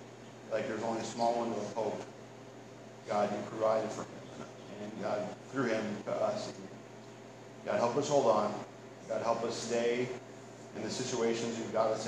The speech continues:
in, where you'd have us be in them. But God, we want to be out and be in the places where you have us to be, God, um, to be effective for you in the season that we can be effective for you. Noah couldn't go out and do what he wanted to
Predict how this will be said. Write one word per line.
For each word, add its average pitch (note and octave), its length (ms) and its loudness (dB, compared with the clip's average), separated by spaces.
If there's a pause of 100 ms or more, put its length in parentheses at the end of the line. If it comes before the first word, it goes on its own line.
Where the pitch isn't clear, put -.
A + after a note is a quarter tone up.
in, A2+ 140 0
where G#2+ 100 0
you'd G#2 120 0
have A2 180 4
us - 240 -2 (360)
be A#2 60 -2
in A#2 220 4
them. A2+ 140 2 (760)
But A2+ 100 0
God, A2+ 420 8 (1800)
we D3+ 80 2
want D3+ 240 8
to B2+ 60 6
be B2 100 8
out A#2+ 320 6
and A2 200 -4
be A#2 100 -2
in A2+ 80 0
the A2 60 -2 (120)
places - 300 0
where A2 160 -8
you A2+ 80 -6
have A2 220 0
us - 120 -6
to - 80 -8
be, G2 160 -8 (120)
God, - 220 2 (520)
um, F#2 260 -4 (480)
to A#2 60 -12
be A#2 160 0
effective A#2+ 400 2
for A2 100 -2
you G#2 260 -2
in G#2 100 -2
the G2 80 -4
season A#2 380 -2 (220)
that G#2 240 0
we A2 80 -4
can - 220 -8
be G#2+ 60 -4
effective G2+ 440 0
for G2+ 80 -6
you. G2 80 -6 (140)
Noah A#2+ 220 2
couldn't B2+ 280 0
go A#2+ 140 4
out A#2+ 320 6 (360)
and - 100 -6
do A#2 100 6
what A#2 80 6
he A#2 80 6
wanted A2+ 340 4
to A2 60 -4